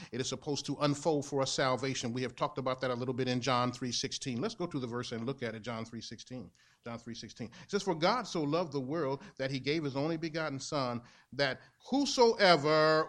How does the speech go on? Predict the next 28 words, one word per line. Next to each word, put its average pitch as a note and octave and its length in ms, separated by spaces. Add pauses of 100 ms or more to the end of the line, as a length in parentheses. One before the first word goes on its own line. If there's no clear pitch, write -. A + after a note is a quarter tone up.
(100)
wants G#3+ 560
to B3+ 160
be F3 580 (340)
or F3+ 280
feels B3+ 380
like A3+ 280
they G#3 140
should G#3+ 520
be, D3+ 500 (260)
uh, - 40
uh, D3+ 560
can F#3 320
enter G#3+ 340
heaven F3 380
and D3+ 120
should G#3+ 240
not G3 280
perish E3 340
and D3 160
will D3 100
have D3 140
everlasting D3 480
life." B2+ 220
Is B2+ 60
that D#3+ 120
what G3 100
it G3 40
said? A3+ 240